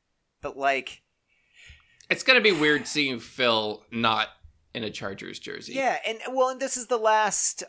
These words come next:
Speaker 1: um, like, this is the team from, like, this was,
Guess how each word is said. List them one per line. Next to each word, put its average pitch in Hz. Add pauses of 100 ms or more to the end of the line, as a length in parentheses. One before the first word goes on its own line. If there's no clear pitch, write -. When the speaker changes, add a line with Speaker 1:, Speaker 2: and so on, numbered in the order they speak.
Speaker 1:
um, 190 (720)
like, 196
this 196
is 180 (240)
the 175
team 220
from, 185
like, 175
this 190
was, 175